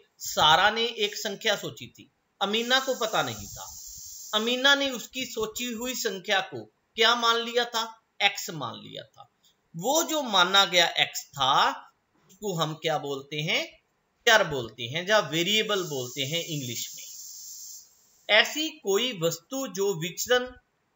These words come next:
कर अर्थात बदल सकती है, एक चर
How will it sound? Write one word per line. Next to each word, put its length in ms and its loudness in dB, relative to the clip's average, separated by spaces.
कर 220 4
अर्थात 400 2
बदल 240 4
सकती 400 -10
है, 180 -16
एक 300 4
चर 300 4